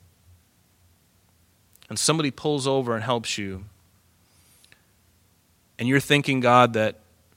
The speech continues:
you know, it happened close to where you worked, and, and a conversation strikes up, and the person's like,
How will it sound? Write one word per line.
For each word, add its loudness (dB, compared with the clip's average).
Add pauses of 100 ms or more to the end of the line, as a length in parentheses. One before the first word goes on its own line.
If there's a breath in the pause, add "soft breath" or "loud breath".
(300)
you 0
know, 4
it 0
happened 2
close -2
to -8
where -2
you -2
worked, 2
and, -8
and -6
a -14
conversation 0
strikes -4
up, -6
and -6
the -8
person's -4
like, -4